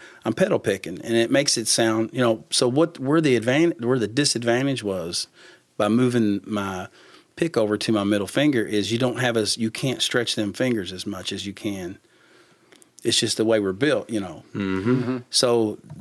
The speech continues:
Speaker 1: I wanted to get that pedal picking back, and so that really just, you know,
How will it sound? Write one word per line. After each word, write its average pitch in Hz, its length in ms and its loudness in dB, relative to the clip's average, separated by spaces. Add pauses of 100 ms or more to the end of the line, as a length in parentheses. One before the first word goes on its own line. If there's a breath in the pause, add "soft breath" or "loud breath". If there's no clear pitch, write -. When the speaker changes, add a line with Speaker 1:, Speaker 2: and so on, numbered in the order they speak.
(540)
Speaker 1:
I 117 120 0
wanted 143 300 4
to 117 60 4
get 123 180 0
that 113 200 2
pedal 151 300 2
picking 104 340 0
back, 92 520 -4
and 98 280 -2
so 101 220 0
that 107 240 -6
really 117 280 0
just, 98 300 -6
you 113 80 -2
know, 90 320 -8